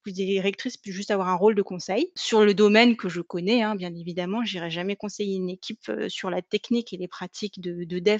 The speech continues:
parce que c'est pas du tout mon domaine. Mais quand je peux le faire, je le fais aussi. Heu, voilà, je crois qu'il y en a huit ou sept, voilà, des postures. Du coaching, heu,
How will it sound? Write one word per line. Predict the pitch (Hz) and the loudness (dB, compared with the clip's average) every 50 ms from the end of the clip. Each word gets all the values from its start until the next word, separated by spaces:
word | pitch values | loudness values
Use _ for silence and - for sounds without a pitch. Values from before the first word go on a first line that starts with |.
| - - | -2 -8
parce | - - - | -10 -10 -10
que | - | -12
c'est | - - 226 - | -14 -16 -12 -10
pas | 180 - | -10 -10
du | 175 180 190 | -10 -14 -16
tout | - - 208 | -10 -8 -6
mon | 190 190 | -6 -6
domaine. | 185 175 180 185 190 233 302 311 _ - | -6 -6 -6 -6 -4 -6 -6 -6 _ -2
Mais | 202 202 | -2 -2
quand | - - 208 | 0 0 -4
je | 202 - - | -4 0 0
peux | 214 | 0
le | 202 196 | 0 0
faire, | - 220 220 196 190 | 2 2 2 2 0
je | |
le | 180 185 185 | -6 -8 -8
fais | - 202 190 | -8 -8 -8
aussi. | 185 - - - 220 - - _ _ - | -8 -8 -8 -6 -6 -6 -6 _ _ -8
Heu, | 180 175 180 180 175 175 180 180 180 180 | -6 -4 -4 -4 -4 -4 -4 -4 -4 -2
voilà, | 180 202 208 208 | 0 2 2 2
je | 196 - | 0 0
crois | - 208 | -4 -6
qu'il | - - 190 | -4 -4 -6
y | 185 | -4
en | |
a | 185 185 185 190 | -4 -2 -2 -2
huit | 190 190 202 226 262 277 269 - - | -2 -2 -2 0 0 -2 -2 -4 -10
ou | 202 196 208 | -10 -8 -8
sept, | 202 - - 233 247 240 - - | -8 0 2 2 2 2 0 -6
voilà, | 202 196 190 196 214 208 | -4 -2 0 0 0 0
des | 196 202 | -2 -4
postures. | - - 208 196 - - - 254 294 - - | -6 -4 -8 -8 -6 -6 -2 -2 -2 -2 -2
Du | 220 202 208 254 240 | -6 0 2 2 2
coaching, | - - 269 247 - - - - 285 294 294 262 247 | 4 4 2 4 4 4 4 6 8 8 8 8 8
heu, | 220 214 202 | 8 6 6